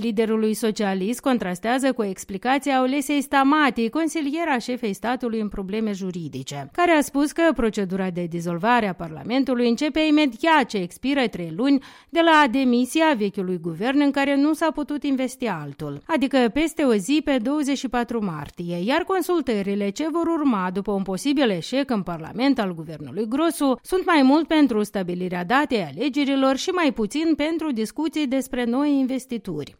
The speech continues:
Deocamdată, strategia socialiștilor rămâne incertă, ca și trăinicia coaliției formalizată de ei săptămâna trecută cu formațiunea Șor pentru a-l propune premier pe Golovatiuc.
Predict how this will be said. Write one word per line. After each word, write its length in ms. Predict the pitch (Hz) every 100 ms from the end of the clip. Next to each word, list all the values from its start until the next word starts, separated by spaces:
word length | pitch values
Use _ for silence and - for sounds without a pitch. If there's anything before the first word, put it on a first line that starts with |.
| _
Deocamdată, 680 | 349 359 349 311 254 240 254
strategia 680 | 247 247 226 214 202 226 196
socialiștilor 840 | 196 185 185 175 262 254 247 226
rămâne 360 | 208 202 233 233
incertă, 560 | 233 - 311 285 240 226
ca 140 | 240
și 160 | 247 285
trăinicia 640 | 294 285 285 302 349 294
coaliției 640 | 214 180 180 208 269 311
formalizată 720 | - 214 202 170 170 233 254
de 100 | 190
ei 220 | 165 196 254
săptămâna 500 | 208 165 165 170 156
trecută 580 | 151 147 254 269 247 220
cu 100 | - 330
formațiunea 720 | 330 294 269 262 311 320 285
Șor 380 | - 320 285
pentru 320 | 220 247 285 294
a-l 160 | 233
propune 500 | 202 185 165 220 254
premier 440 | 180 165 160 185 214
pe 160 | 196
Golovatiuc. 800 | 170 175 202 175 160 - 139 -